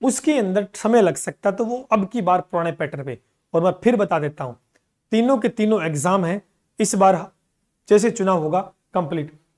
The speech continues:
अब युवा, अब कई कहेंगे, "सर मैं मुख्य परीक्षा की तैयारी कर रहा था, मेरी पात्रता क्लियर है", बहुत अच्छी बात है, लेकिन दोबारा देनी पड़ेगी अगर आपके अंकों में सुधार करना है। कोई एक सौ दस बना के बैठा है तो कोई एक सौ बीस की, "नहीं सर मेरे खूब है", नहीं,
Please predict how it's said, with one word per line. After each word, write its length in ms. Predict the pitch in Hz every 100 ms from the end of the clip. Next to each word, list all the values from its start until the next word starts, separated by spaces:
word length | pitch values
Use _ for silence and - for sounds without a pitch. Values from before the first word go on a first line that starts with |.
| _ -
अब 160 | 262
युवा, 760 | 247 151 147 175 214 233 233 - _ _ _ _ _ _ _ -
अब 100 | -
कई 140 | 226
कहेंगे, 180 | 254 254
"सर 140 | 214 233
मैं 80 |
मुख्य 260 | 214 220 247
परीक्षा 280 | 233 - 233
की 80 | 220
तैयारी 220 | 220 220
कर 100 | 220
रहा 100 | 208
था, 60 |
मेरी 120 | 208 214
पात्रता 440 | 214 196 190 214
क्लियर 280 | - 220 202
है", 60 |
बहुत 260 | 147 147 208
अच्छी 220 | 220 226
बात 180 | 202 196
है, 60 | 196
लेकिन 180 | 196
दोबारा 240 | 185 190 202
देनी 220 | 175 180
पड़ेगी 300 | 151 139 139 _ _ _ -
अगर 200 | 202 226
आपके 220 | 214 240
अंकों 260 | 185 -
में 80 | 202
सुधार 320 | 202 165 156
करना 260 | 156 135 131
है। 80 | 131 _ _ _ -
कोई 140 | 240
एक 80 | 233
सौ 120 | 220
दस 180 | 220 226
बना 200 | 208 202
के 120 | 208
बैठा 240 | 202 190
है 100 | 190
तो 60 | 196
कोई 140 | 202
एक 80 | 196
सौ 120 | -
बीस 220 | 185 196 -
की, 100 | 214
"नहीं 140 | 190
सर 180 | 185 175
मेरे 200 | 175 180
खूब 200 | 180 143
है", 80 | 143
नहीं, 220 | 180